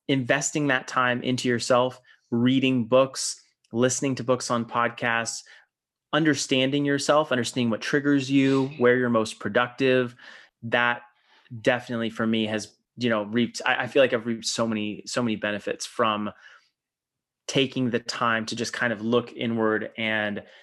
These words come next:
evaluate, like, am I, am I doing the right thing by my company, by my family,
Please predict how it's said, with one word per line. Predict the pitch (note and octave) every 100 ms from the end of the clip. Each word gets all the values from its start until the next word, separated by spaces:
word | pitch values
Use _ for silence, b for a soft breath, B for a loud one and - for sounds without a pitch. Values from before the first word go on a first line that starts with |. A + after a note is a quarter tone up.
| B
evaluate, | A#2+ A2 A2 A2 G#2+ G#2+ G#2
like, | G#2+ G#2
am | A#2+
I, | A#2+ A2 A2 _ -
am | D#3
I | D3+
doing | C3+ C3+ B2+ A#2+ A#2+ G2+ -
the |
right | A#2+ A2
thing | A#2
by | A2 A2
my | A2
company, | - A2+ G#2 G#2 G2
by | G#2+
my | A2+
family, | A2 A#2+ A2 G#2+ F#2+ F#2+